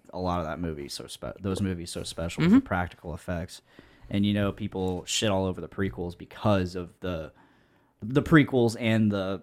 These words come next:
Speaker 1: the digital reissues of the original trilogy. But yeah, no, uh, I, I, I, you get to see a little bit more Lando. You get to see some Woody Harrelson.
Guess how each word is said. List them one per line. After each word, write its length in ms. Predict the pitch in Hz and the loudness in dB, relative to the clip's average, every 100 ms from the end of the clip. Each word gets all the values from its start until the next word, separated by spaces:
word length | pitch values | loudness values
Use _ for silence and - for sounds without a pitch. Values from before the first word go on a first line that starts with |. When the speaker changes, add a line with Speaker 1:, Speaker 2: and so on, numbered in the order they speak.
| _ | _
Speaker 1:
the 100 | 107 | -6
digital 560 | 98 113 104 104 98 98 | 0 0 2 0 -2 -2
reissues 760 | 101 95 95 - 87 87 90 - - | -4 -4 -6 -6 -8 -8 -10 -16 -4
of 380 | 98 90 - - _ _ _ _ _ _ | -2 -2 -4 -20 _ _ _ _ _ _
the 80 | 92 | -2
original 280 | 87 87 82 | -2 -4 -4
trilogy. 480 | 90 82 87 85 - - - - _ _ _ _ _ _ | -4 -2 -2 -4 -4 -20 -20 -20 _ _ _ _ _ _
But 240 | 110 120 110 | -2 -2 0
yeah, 480 | 110 113 104 95 - | 4 6 6 4 2
no, 400 | 120 139 131 117 | 6 8 10 8
uh, 480 | 107 117 117 110 104 | 6 4 4 2 0
I, 340 | 110 113 101 110 | 0 2 2 0
I, 40 | 110 - | -2 0
I, 480 | 113 110 107 101 95 - | 2 4 2 0 -4 -6
you 140 | 110 | 0
get 140 | 110 120 | 0 0
to 60 | |
see 180 | - 120 | 2 2
a 60 | 110 | 4
little 220 | 113 107 | 4 4
bit 180 | 110 104 | 2 2
more 220 | 101 101 | 4 4
Lando. 480 | 107 117 113 107 101 | 4 4 4 4 0
You 140 | 101 | 0
get 80 | 113 | -2
to 60 | |
see 140 | - 107 | -2 -4
some 380 | - 110 104 101 | 0 4 4 6
Woody 240 | 120 110 | 4 4
Harrelson. 720 | 139 160 143 - 123 107 98 | 8 10 8 6 2 4 2